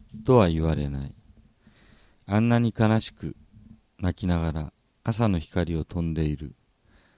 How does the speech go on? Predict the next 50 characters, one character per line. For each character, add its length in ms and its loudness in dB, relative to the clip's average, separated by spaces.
朝 260 0
の 140 2
日 200 0
光 180 0
で 100 -4
は 140 -2
な 140 -4
く 140 -14
て、 280 -12
熟 260 -6
し 140 -6
て 100 -2
疲 260 -4
れ 120 0
た 220 -6
昼 360 -6
過 140 -8
ぎ 140 -2
ら 140 -2
し 260 -12
い。 60 -16
け 140 -2
れ 140 4
ど 120 2
も 100 0
そ 160 2
れ 100 8
も 280 0
夜 160 4
通 180 4
し 140 0
歩 160 4
い 100 2
て 100 -4
き 100 -8
た 120 -4
た 160 -2
め 140 -2
の 220 -6
バ 280 4
ー 40 0
グ 120 0
な 220 -6
銀 240 0
の 100 0
錯 280 -8
覚 240 -4
な 140 0
の 120 -4
で、 220 -10